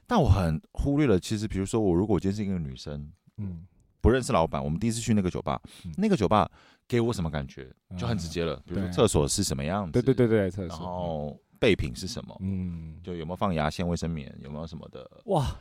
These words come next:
Speaker 1: 就你会开始理解说，啊，这酒吧用心程度到哪里这样。
Speaker 2: 哦。
Speaker 1: 可是如果今天是你去朋友的店，你根本想都不会想啊，
Speaker 2: 对，
Speaker 1: 你从头到尾就在喝酒啊。
Speaker 2: 对，对，对。但如果今天带一个女生去你的店，然后发现没有的话，女生可能会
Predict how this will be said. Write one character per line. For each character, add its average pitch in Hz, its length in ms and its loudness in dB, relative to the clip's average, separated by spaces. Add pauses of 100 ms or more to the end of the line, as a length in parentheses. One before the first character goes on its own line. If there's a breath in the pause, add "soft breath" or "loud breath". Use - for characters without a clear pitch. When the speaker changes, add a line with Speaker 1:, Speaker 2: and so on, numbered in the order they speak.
(120 loud breath)
Speaker 1:
就 139 180 -8
你 127 100 -4
会 151 40 -2
开 160 140 4
始 135 80 0
理 92 180 -2
解 110 140 -2
说， 107 160 -2
啊， 120 80 2
这 113 80 -10
酒 92 100 -6
吧 98 140 2
用 98 140 -2
心 87 160 -6
程 80 120 -8
度 82 140 -8
到 87 180 -10
哪 65 220 -12
里 69 180 -16
这 - 80 -12
样。 64 80 -12 (200)
Speaker 2:
哦。 87 120 -14
Speaker 1:
可 85 60 -6
是 160 220 -2 (100)
如 147 100 -2
果 196 120 0
今 185 100 -2
天 185 80 -2
是 185 100 -8
你 143 60 -6
去 135 100 -8
朋 107 160 0
友 85 60 0
的 82 60 -2
店， 92 120 2
你 82 60 -6
根 82 80 -8
本 - 80 -8
想 78 160 -6
都 113 60 -10
不 123 60 -10
会 151 40 -6
想 - 240 -10
啊， 67 80 -12
Speaker 2:
对， 101 120 -2
Speaker 1:
你 95 40 -2
从 107 140 -4
头 143 60 2
到 123 40 4
尾 95 40 0
就 95 60 -8
在 113 140 0
喝 104 140 -2
酒 82 160 -10
啊。 - 100 -18
Speaker 2:
对， - 80 -20
对， - 0 -
对。 - 200 -20
但 143 120 0
如 147 100 4
果 127 120 4
今 123 100 -4
天 139 100 -4
带 139 160 0
一 123 60 0
个 117 100 0
女 101 140 -4
生 110 180 -6
去 113 320 -6 (120)
你 92 180 -10
的 92 100 -10
店， 104 240 -4 (440)
然 82 160 -14
后 87 320 -14 (600)
发 104 140 -4
现 113 140 -2
没 92 140 -4
有 80 140 -8
的 - 100 -20
话， 87 280 -16 (160)
女 95 140 -8
生 104 180 -6
可 - 100 -14
能 78 140 -14
会 87 80 -14